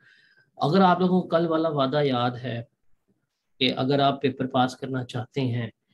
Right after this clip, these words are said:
अगर आप उसको फॉलो कर लेंगे तो आपका paper जो है हर हाल में pass हो जाएगा। और वो मैं warranty से लेता हूँ, guarantee के साथ, कि अगर आपका खुदा ना खास्ता वो तमाम चीज़ें करके paper fail हुआ तो मैं उस पर responsibility लेने के लिए तैयार हूँगा।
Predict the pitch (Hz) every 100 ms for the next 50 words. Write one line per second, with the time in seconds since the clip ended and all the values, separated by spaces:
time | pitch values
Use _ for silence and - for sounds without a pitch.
0 | _ _ - 139 175 175 180 - 170 -
1 | 143 147 147 131 131 143 139 143 143 -
2 | 135 - 147 139 135 156 139 127 131 127
3 | 127 120 117 120 123 120 110 - _ 117
4 | 117 120 120 _ _ _ _ _ _ _
5 | _ _ 151 156 165 170 170 139 151 147
6 | 147 196 190 156 147 - 165 170 147 131
7 | 127 135 131 131 - _ - - - _
8 | - _ _ - - - 170 254 254 190
9 | 208 151 160 170 170 143 143 160 156 147
10 | 139 151 147 143 135 131 143 131 123 139
11 | 135 139 139 131 135 143 143 135 143 -
12 | 143 135 131 120 131 127 139 131 127 135
13 | 131 135 127 123 123